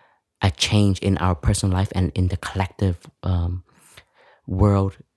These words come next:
collective environment, for us to feel empowered, to feel also supported. And that's where we will carry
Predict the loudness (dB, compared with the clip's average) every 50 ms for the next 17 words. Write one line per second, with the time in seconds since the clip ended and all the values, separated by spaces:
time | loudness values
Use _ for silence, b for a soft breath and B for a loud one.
0 | _ _ _ _ _ _ _ -2 0 2 2 0 0 -4 -4 -2 0 0 0 2
1 | 0 0 0 0 0 0 -2 -4 -6 -8 -14 B B B B B B B B B
2 | B B B B -20 -20 -18 -16 -8 -6 -4 -2 -2 -2 -4 -4 -4 -6 -6 -4
3 | -4 -4 -4 -4 -2 -2 -2 -2 -2 -4 -4 -2 -2 -2 -2 -2 -4 -8 -10 -8
4 | -4 -2 -2 0 0 -2 -4 -6 -6 -6 -4 -4 -6 -6 -4 -2 -2 -2 -4 -6
5 | -10 -14 -12 -6 -4 -4 -4 -4 -4 -2 -2 -2 -2 -4 -6 -8 -8 -8 _ B
6 | B B B B B B B 0 2 2 2 2 0 0 0 0 0 0 0 -2
7 | -2 -2 0 0 0 0 0 -2 -4 -6 -10 -10 -4 -2 0 0 0 -2 -4 -6